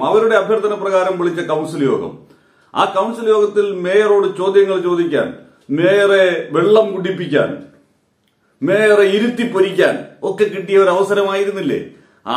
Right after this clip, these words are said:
അവസരം വിനിയോഗിക്കാതെ അവിടെ ഒരു ഊള ബാനർ ഉയർത്തിക്കാട്ടി ഇങ്ങനെ നിന്നിട്ട് വല്ല കാര്യവുമുണ്ടോ? അതിനോടാണെങ്കിൽ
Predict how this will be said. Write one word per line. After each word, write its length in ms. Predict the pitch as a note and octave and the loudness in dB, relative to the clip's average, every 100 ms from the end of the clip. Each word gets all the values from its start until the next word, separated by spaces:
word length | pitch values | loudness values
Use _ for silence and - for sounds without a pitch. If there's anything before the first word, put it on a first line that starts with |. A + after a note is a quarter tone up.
| C3+ | 0
അവസരം 300 | D#3 F#3+ F3 | 0 0 0
വിനിയോഗിക്കാതെ 640 | F3 F#3 F#3 F3 F3 F3 E3+ | -2 0 2 2 2 2 2
അവിടെ 160 | E3 F#3+ E3+ | 4 2 2
ഒരു 140 | F3 E3+ - - - D#3+ | 2 0 -4 -14 -8 0
ഊള 80 | F3+ D#3 | 0 2
ബാനർ 280 | D#3 F3 F#3 E3+ | 0 2 0 0
ഉയർത്തിക്കാട്ടി 680 | D#3+ - F3 E3+ E3 E3 D#3 - - - _ _ _ - D3 | -2 -2 -4 0 0 0 -6 -6 -16 -20 _ _ _ -6 -2
ഇങ്ങനെ 180 | F3 E3 D#3+ | 0 2 0
നിന്നിട്ട് 260 | E3+ F3 D#3+ | 0 2 2
വല്ല 140 | D3+ C#3+ | 2 2
കാര്യവുമുണ്ടോ? 480 | C3 B2 G#2 F#2 D#2+ - _ _ - A#2 | 2 0 -6 -6 -12 -18 _ _ -6 0
അതിനോടാണെങ്കിൽ 640 | D3 F3 F3 E3+ E3+ E3 | 0 0 0 -2 -4 -4